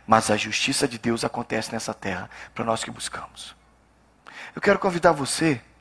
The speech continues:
e olha só como os textos são complementares. Seja manso, não brigue pelos seus direitos,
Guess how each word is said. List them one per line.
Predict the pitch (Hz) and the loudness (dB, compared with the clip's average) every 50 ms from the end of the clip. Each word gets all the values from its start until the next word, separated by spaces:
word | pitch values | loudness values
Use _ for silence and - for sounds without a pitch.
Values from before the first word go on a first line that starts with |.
| _ _ _ - - - - - _ - | _ _ _ -20 -20 -20 -20 -14 _ 4
e | - | 6
olha | 180 190 180 | 8 8 8
só | - - 185 | 6 6 4
como | 170 - 175 165 160 156 151 151 | 4 4 4 4 4 2 2 0
os | 151 - | -2 0
textos | - - 156 151 - 151 143 | 4 4 4 4 4 2 -2
são | - 156 143 | 0 0 2
complementares. | - 143 - 147 147 139 139 131 - 120 117 110 107 - - - - - - - - | 2 2 4 4 4 4 2 0 2 4 6 6 4 2 -2 -8 -10 -12 -16 -14 -8
Seja | - - 214 214 190 190 151 | 0 4 4 4 6 4 4
manso, | 139 139 139 139 131 - - - 107 - _ _ - | 6 6 6 4 4 2 -2 -6 -8 -10 _ _ 2
não | 247 226 | 2 4
brigue | 202 180 185 180 - | 6 6 4 2 2
pelos | - - 170 143 - | 2 2 2 4 4
seus | - 151 143 | 4 2 2
direitos, | 131 131 127 120 120 117 110 - - - - | 2 4 4 6 6 4 4 0 -6 -12 -12